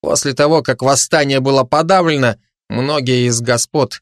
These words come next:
вернулись к старой традиции. Стали выжигать на теле рабов свои инициалы и герб. Я ошапешил.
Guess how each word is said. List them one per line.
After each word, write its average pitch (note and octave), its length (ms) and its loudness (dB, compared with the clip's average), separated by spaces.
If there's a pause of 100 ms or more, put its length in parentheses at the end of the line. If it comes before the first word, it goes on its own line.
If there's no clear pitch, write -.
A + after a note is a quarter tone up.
(160)
вернулись C3 600 -2
к - 60 -8
старой D3 440 0
традиции. B2+ 800 -2 (800)
Стали E3+ 380 0
выжигать F3 640 2
на B2 180 0
теле C3+ 260 0
рабов C#3 400 2
свои C3 460 -2
инициалы D3 960 0
и A#2 120 -4
герб. A2 440 -6 (1600)
Я G2+ 600 -4
ошапешил. - 1200 -6